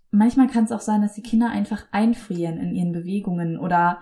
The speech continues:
erstarren für Sekunden lang.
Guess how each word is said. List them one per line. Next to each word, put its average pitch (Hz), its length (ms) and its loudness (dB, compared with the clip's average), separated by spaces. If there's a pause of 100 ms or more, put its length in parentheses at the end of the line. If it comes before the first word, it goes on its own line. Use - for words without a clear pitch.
(380)
erstarren 208 760 4
für 196 440 0
Sekunden 196 760 -2
lang. 151 420 -6